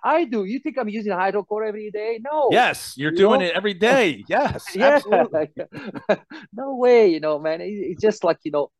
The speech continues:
Speaker 1: one thing I don't like, you know, lies, you know, like, you know, not because I invented a product, I'm telling you, this is the best product in the world. It's stupid. It's false. It, it's just like, you know, <sighs> man,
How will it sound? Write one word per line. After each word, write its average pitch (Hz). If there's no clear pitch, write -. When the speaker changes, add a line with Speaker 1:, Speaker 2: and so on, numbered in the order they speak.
Speaker 1:
one 175
thing 220
I 208
don't 170
like, 143
you 135
know, 131
lies, 117
you 123
know, 117
like, 120
you 156
know, 214
not 214
because 214
I 202
invented 170
a 123
product, 135
I'm 135
telling 147
you, 120
this 117
is 120
the 107
best 110
product 107
in 92
the 98
world. 107
It's 254
stupid. 220
It's 151
false. 185
It, 156
it's 147
just 190
like, 180
you 170
know, 165
<sighs> -
man, 170